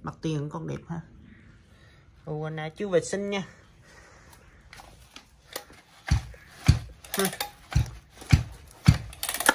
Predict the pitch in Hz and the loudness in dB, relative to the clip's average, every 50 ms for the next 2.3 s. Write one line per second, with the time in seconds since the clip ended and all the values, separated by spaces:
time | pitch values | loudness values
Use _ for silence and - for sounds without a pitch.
0 | - - - - 170 165 156 151 151 147 151 175 175 175 180 180 175 180 180 175 | 2 0 -8 -6 -2 0 2 4 4 6 6 6 8 8 10 10 10 10 8 6
1 | 160 147 147 147 139 - - - - 185 175 165 160 147 143 131 139 139 139 143 | 6 4 4 2 0 -2 -8 -8 -2 0 2 4 4 4 2 2 0 0 0 0
2 | 139 139 139 139 139 | 0 0 0 0 -2